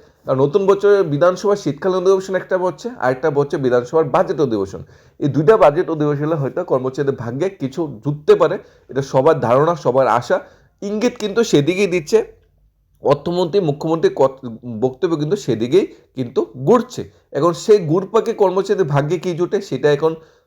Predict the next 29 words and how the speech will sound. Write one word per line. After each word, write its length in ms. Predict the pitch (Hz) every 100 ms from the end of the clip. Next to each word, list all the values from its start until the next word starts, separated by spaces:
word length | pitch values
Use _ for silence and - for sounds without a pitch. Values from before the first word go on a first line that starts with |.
| _
সময় 440 | - - 165 226 208
বলবে। 420 | 190 180 233 - _ _
তবে 160 | 170 175 -
আশা, 380 | 139 147 - - - -
ভরসা, 420 | 139 139 - 202 - _ _ -
বর্তমান 500 | 143 147 - 208 214
সরকার 360 | - 139 180 214 -
কর্মচারীদের 480 | - 131 131 151 151
ভাগ্যে, 400 | 147 123 123 170
কর্মচারীদের 500 | - 120 120 135 123
জন্য 100 | 123
কিছু 260 | 120 120 127
একটা 180 | - 123
করবে। 420 | - 143 151 226 - _ _
কারণ 200 | 123 110
দুই 260 | 101 117 202
হাজার 240 | 226 226
আঠাশের 300 | 147 151 156
নির্বাচন 480 | 135 120 127 131 123
কিন্তু 260 | 113 113 180
কর্মচারীদের 680 | - 110 113 110 117 110
ভোট, 380 | 101 98 175 269 -
কর্মচারীদের 640 | 107 113 113 123 120 120
পরিবারের 520 | 110 127 143 151 143 127
ভোট 260 | 139 196
কিন্তু 260 | - 131 165
বিরাট 380 | 123 135 175 131
বড় 140 | 123
একটা 180 | 120